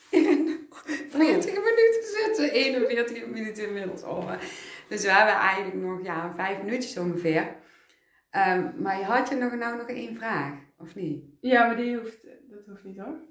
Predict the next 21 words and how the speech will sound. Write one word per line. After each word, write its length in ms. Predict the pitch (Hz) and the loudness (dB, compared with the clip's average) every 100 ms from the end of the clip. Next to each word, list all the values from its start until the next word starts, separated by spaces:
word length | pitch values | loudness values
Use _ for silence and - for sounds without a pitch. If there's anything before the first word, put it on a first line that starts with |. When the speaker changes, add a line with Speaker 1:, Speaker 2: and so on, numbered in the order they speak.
| - | -12
Speaker 1:
Nee, 280 | 220 285 311 | 0 4 6
zullen 220 | 285 262 | 6 2
we 60 | |
dan 140 | 254 254 | 0 0
gewoon 360 | 247 233 233 226 | 2 2 2 -2
een, 240 | 220 - | -6 -6
een 80 | 190 | -6
beetje 300 | 196 202 - | -4 -6 -6
zo 320 | 208 196 190 | -4 -2 -2
even 800 | - 180 175 180 175 170 160 160 - | -2 -2 -2 -2 2 2 2 -2 -4
richting 360 | 180 180 180 | -4 -2 -2
afsluiten 840 | 160 160 - - 135 135 147 135 135 | 0 0 -2 -8 -8 -8 -6 -6 -6
gaan? 640 | 135 131 160 285 - - _ _ _ _ - | -4 -2 0 0 -2 -12 _ _ _ _ -12
Dat 120 | 180 | -2
vind 120 | 185 | 0
ik 40 | 180 | 2
wel 100 | 165 | 4
leuk 300 | 196 202 - | 4 4 2
nog 340 | 170 170 - - - - _ _ _ - | -2 -2 -6 -16 -20 -20 _ _ _ -12
om, 400 | 175 175 170 170 | -8 -4 0 2
eh, 680 | 165 160 151 147 143 143 | 2 2 2 0 -2 -4